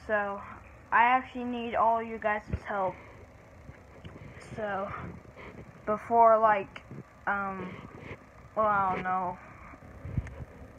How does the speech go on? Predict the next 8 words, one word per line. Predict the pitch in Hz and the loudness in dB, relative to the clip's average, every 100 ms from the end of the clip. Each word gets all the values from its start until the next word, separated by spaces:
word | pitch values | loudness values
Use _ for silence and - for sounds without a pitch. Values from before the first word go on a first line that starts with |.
| - - - - - - - - - - | -16 -14 -14 -16 -16 -16 -16 -20 -20 -4
Topic | - 196 - - | 2 4 4 0
it. | 190 185 175 - - | -2 0 0 2 4
Well, | 202 202 - - - - - - 90 - - - - - | 6 6 4 -2 -6 -4 2 2 2 -2 -12 4 8 10
I'm | 202 254 | 10 8
gonna | 262 254 247 | 6 4 4
end | - 247 | 2 2
the | |
video. | 233 233 226 220 214 220 | 2 4 4 4 4 2